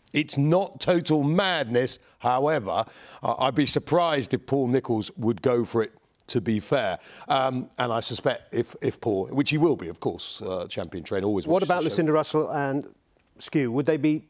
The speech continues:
Speaker 2: at all tempted by the Gold Cup, do you think? Or should we just put a line under this speculation right now? Have you spoken to them?
Speaker 1: I've spoken to them. I think, I don't think he'll run in the Gold Cup.
Speaker 2: Not entirely ruling it out,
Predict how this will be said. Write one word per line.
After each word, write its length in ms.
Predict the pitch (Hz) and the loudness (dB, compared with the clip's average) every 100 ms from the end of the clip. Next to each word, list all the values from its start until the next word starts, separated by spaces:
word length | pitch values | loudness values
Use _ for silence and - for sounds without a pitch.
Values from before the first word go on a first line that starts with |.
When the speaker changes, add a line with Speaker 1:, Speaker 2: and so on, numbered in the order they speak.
| - | -14
Speaker 2:
at 260 | 151 - 196 | -10 -2 2
all 200 | 185 170 | 2 2
tempted 520 | 170 147 - 123 95 | 0 -2 -4 -8 -4
by 140 | 127 117 | -4 -4
the 80 | 113 | -2
Gold 180 | 117 107 | -4 -4
Cup, 200 | 117 - | -10 -8
do 80 | 113 | -12
you 60 | |
think? 320 | - 104 - - _ _ | -8 -10 -10 -20 _ _
Or 80 | 127 | -4
should 120 | - | 2
we 60 | 165 | 2
just 260 | 151 - - | 2 -2 -2
put 140 | 156 | 0
a 40 | |
line 280 | 135 131 127 | 2 2 0
under 140 | 123 117 | -2 -2
this 120 | 117 | -6
speculation 560 | - 123 - 120 - | -4 -4 -2 -4 -4
right 140 | 120 113 | -6 -4
now? 220 | 117 98 _ _ _ _ _ 127 | -6 -8 _ _ _ _ _ -8
Have 80 | |
you 60 | 127 | -6
spoken 280 | - 139 131 | -4 -4 -6
to 60 | |
them? 100 | 131 - _ _ _ _ | -10 -16 _ _ _ _
Speaker 1:
I've 100 | - | -8
spoken 360 | - 208 156 - | 0 0 0 -6
to 120 | - | -4
them. 280 | 110 139 - - | -4 -4 -8 -10
I 80 | |
think, 400 | - 160 135 - - _ _ _ _ _ _ _ _ _ _ _ | -2 -2 -2 -10 -20 _ _ _ _ _ _ _ _ _ _ _
I 100 | 143 | -2
don't 260 | 160 156 110 | 2 0 0
think 140 | 127 | -4
he'll 100 | 107 | -2
run 140 | 101 92 | -2 -2
in 100 | 90 | -6
the 60 | |
Gold 220 | 90 90 - | -8 -10 -12
Cup. 160 | - _ _ _ _ _ _ _ _ _ _ _ | -20 _ _ _ _ _ _ _ _ _ _ _
Speaker 2:
Not 120 | 135 120 | -6 -6
entirely 340 | 110 120 110 | -2 -2 -2
ruling 260 | 107 104 98 | -4 -4 -6
it 40 | |
out, 180 | 92 | -10